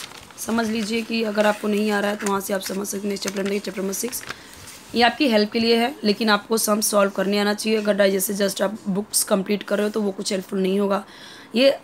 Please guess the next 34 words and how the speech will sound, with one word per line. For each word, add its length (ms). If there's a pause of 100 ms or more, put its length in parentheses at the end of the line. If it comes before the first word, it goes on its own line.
(120)
किस 140
तरीके 240
से 100
अगर 140
आप 260
आंस-, 360
अ, 120
solve 300
कर 180
रहे 100
हो, 60
Answers 420
match 300
हो 80
रहा 120
है, 60
देखिए 420 (300)
match 220
हो 40
रहा 80
है 60
तो 80
सही 260
है, 120
नहीं 240
match, 380
match 300
हो 40
रहा 120
है 60
तो 240 (360)
समझ 260
लीजिए 300
कि 340